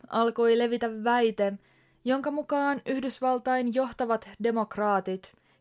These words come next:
Hillary Clinton etunenässä pyörittivät ravintolasta käsin salaista, kansainvälistä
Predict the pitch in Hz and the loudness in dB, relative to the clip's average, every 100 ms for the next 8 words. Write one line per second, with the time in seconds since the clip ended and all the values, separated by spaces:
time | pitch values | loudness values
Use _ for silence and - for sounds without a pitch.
0 | - 196 202 208 214 - - 220 226 220 | 0 4 4 4 0 -4 -6 -2 -2 0
1 | 226 220 - 233 226 226 226 202 190 - | -2 -2 -4 -2 0 0 0 -2 -4 -6
2 | 196 185 185 _ _ _ - 254 285 294 | -4 -4 -8 _ _ _ 8 8 8 2
3 | 302 285 285 - - 247 269 277 247 247 | -2 -2 -2 -8 -12 -2 0 0 2 0
4 | 233 233 - 247 - 214 196 - 214 208 | 0 -4 -4 -4 -2 -4 -4 -2 0 2
5 | 196 185 - - 185 - _ _ _ - | 2 0 -2 -6 -6 -6 _ _ _ 0
6 | 240 262 277 269 254 262 247 - 247 | 2 2 0 -2 0 2 0 -2 -4